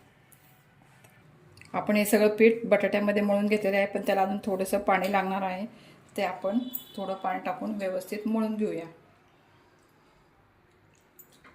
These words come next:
आपलं पीठ आता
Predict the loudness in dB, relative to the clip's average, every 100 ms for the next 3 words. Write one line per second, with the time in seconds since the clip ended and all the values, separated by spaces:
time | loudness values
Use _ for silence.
0 | _ -20 -16 -2 -2 -2 -6 -10 -20 _
1 | -20 -20 -20 -20 -20 -20 -20 -20 -20 -20
2 | -20 -6 -4 0 0 4 2 4 0 2
3 | 2